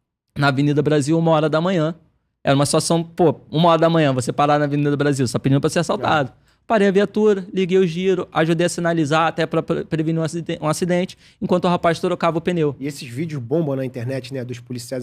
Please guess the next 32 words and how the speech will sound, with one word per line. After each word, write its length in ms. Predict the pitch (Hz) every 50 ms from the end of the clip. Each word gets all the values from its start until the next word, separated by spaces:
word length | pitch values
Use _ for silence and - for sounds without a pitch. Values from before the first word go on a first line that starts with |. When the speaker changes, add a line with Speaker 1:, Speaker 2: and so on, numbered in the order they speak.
| 127 120
Speaker 1:
Sim, 100 | - 294
Speaker 2:
ajudando 160 | - 127 131
as 80 | 120 -
pessoas. 300 | - 123 110 - 226 247
Speaker 1:
quando, 560 | 247 269 277 294 294 285 311 330 330 - - - -
quando 260 | 220 226 240 254 277
conseguem 400 | - 254 247 - 240 226 214 233
filmar. 480 | 220 - 240 226 202 190 185 175 - - _ _
Speaker 2:
É 60 | 113 -
quando 140 | - 143 147
Speaker 1:
O 20 | -
problema 420 | 226 226 214 202 254 277 262 -
Speaker 2:
consegue 60 | -
filmar. 80 | 196 226 226
Speaker 1:
é 120 | - 254
que 40 | - -
a 100 | 196 220
maioria 280 | 233 262 269 269 277
Speaker 2:
A 20 | 190
maioria 180 | 185 190 196
Speaker 1:
das 180 | 196 233 208 -
Speaker 2:
não 80 | 190
Speaker 1:
pessoas 260 | 180 247 254 240 196 151
Speaker 2:
consegue, 200 | 139 147 139 151
não 100 | 185 196
espera. 460 | 185 - - - 175 170 160 135 - -
Speaker 1:
n-, 220 | 214 226 233 - -
não, 220 | 247 285 277 - -
não 180 | 262 294 311
só 220 | 294 - 285 285 285
não 100 | 277 277
espera, 600 | 285 - - - - 214 226 226 214 165 139 -